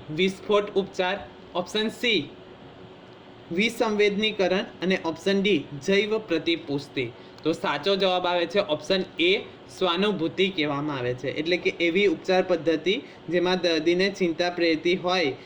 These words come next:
તેવી વાસ્તવિક જીવનની પરિસ્થિતિનો સીધો અનુભવ કરાવવામાં આવે તો એને શું કહેવામાં આવે છે? સ્વાનુભૂતિ તરીકે ઓળખવામાં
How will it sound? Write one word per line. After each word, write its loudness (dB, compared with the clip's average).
તેવી 6
વાસ્તવિક 0
જીવનની 4
પરિસ્થિતિનો 0
સીધો 2
અનુભવ 2
કરાવવામાં 0
આવે 0
તો 2
એને 2
શું -2
કહેવામાં 0
આવે -2
છે? 0
સ્વાનુભૂતિ 0
તરીકે 0
ઓળખવામાં -2